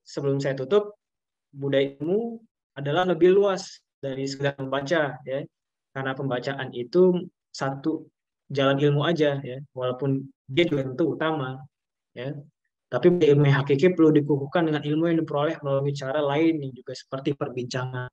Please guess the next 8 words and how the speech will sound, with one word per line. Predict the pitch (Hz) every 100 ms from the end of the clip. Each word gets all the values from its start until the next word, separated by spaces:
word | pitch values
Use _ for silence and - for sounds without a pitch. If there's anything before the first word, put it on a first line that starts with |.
| _
pendengaran, | - 127 123 127 131 120 113 -
ini | 117
diskursus, | 160 - 143 139 147 131 -
ya. | - 123 - _ _ _ _
Di | -
tahap | 139 139 139
yang | 139
lain, | 123 165 190